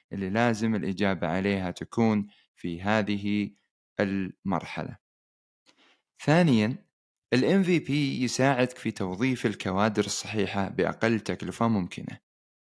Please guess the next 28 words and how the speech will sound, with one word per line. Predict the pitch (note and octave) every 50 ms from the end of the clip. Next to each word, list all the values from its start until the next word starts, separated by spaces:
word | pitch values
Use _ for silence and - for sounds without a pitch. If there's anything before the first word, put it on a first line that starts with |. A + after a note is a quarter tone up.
| _ _ _ _ _ _ _ _
كيف؟ | - - D3+ A2+ F#2+ - - - - _ _ _ _ _ -
أنا | D#3+ D3+ A#2
أقول | G2+ E2+ G2 F2+ D#2
لك | E2 - -
كيف. | - - - - - - _ _ _ _ _ _ _ _ _ _ _
تخيل | - B2+ - - G#3 A3 G#3+ G3+ F#3 E3+
لو | C#3+ A#2
كان | - - C#3+ D3 C3
أصحاب | A2 A2 - - - C3 A#2+ A2
شركة | - - A2+ A2+ - - G#2 - -
جروب | - G#2+ A#2 C#3 C#3 - - - G2
آن | G2 F#2 F2+ F#2 - _ _ _ _ _ _ _ _ -
قرروا | D3+ D#3 C#3+ C#3+ C3 B2+ B2+ C3 - -
أنهم | A2+ A#2 G#2+ G#2+ G2+ G#2 G#2 G2+ G#2
يبدون | G2 F#2 F2 E2+ - A#2+ B2+ B2 A#2 A2+
تطبيقهم | G#2 F#2 - - A#2 G#2+ G2+ - G2+ G2+ G2 F#2 F2+
مباشرة | F2 E2 - A2 G#2+ G#2 - - G2 G2 G2+ G2 - - _ _ _ _ _ _ _ _
بدون | - G#2+ G#2 A#2 C#3 D#3 D#3 D3
المرور | C3+ A#2+ A2 G#2 G#2 G#2 A2 A2 A2 A2 A2 - - _ _
بتجربة | F#2+ G2+ G2+ - A2 G#2+ G2+ G#2 G#2 G2+ F#2 G2+ G2+ G2+ - - - -
أو | G2+ F#2
مرحلة | F2 F#2+ G#2 G2 - - G2 F#2+ F#2+ F#2+ - - -
المدونة | G2+ G2+ F#2 F2+ F#2 F2+ G#2+ G2+ F#2+ F#2+ F2+ F2+ F2 F2 - - -
اللي | - F2 F#2
تكلمنا | - - - G2 F#2+ F#2 E2+ F2 E2 D#2+
عنها | D#2+ F2 E2+ E2+
قبل | E2+ F2+ F2+ - E2+
شوي. | - - - - - - - -